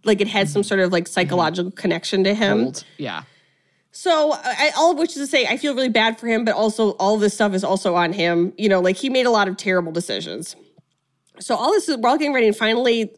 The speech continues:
Speaker 1: Smith is on the cap, the Lewis and Clark, like, "Okay, everyone has to get up here," whatever. And then he sees,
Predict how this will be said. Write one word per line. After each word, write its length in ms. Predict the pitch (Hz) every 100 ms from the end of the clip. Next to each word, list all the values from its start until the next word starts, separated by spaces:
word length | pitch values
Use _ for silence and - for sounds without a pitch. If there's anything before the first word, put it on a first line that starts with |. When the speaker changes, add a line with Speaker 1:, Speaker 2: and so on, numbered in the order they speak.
| -
Speaker 1:
Smith 280 | - 226
is 80 | 240
on 140 | 233 220
the 100 | 208
cap, 320 | 226 196 214
the 280 | 214 196 185
Lewis 220 | 214 214
and 80 | 214
Clark, 140 | 208
like, 180 | 196 180
"Okay, 160 | 220 226
everyone 300 | 208 233 254
has 160 | 254 -
to 80 |
get 120 | 233 214
up 140 | 214
here," 360 | - 220 208 202
whatever. 540 | 196 185 190 175 - -
And 180 | 202
then 140 | 208 240
he 260 | 240 302
sees, 640 | 302 - 226 214 202 202